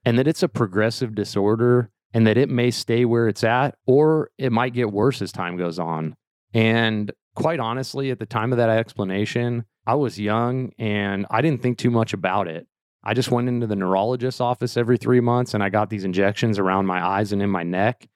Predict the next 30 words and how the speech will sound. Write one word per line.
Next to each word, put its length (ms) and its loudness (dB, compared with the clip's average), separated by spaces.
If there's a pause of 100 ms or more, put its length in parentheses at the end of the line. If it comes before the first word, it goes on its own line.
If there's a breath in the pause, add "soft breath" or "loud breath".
and 140 0
that 160 -2
kept 200 -2
the 80 -8
spasms 540 -2
at 100 -4
bay, 400 2 (160)
and 540 2
I 100 -4
went 160 -2
about 260 -2
my 140 -6
life 380 -6
pretty 180 0
much 240 2
as 100 -2
normal. 540 -2 (360)
I 100 0
had 180 0
some 140 -6
chronic 340 -4
pain 240 -2
in 60 2
my 140 2
neck 280 -4
from 200 -2
the 60 -4
disc 360 0
issues, 560 2
but 440 0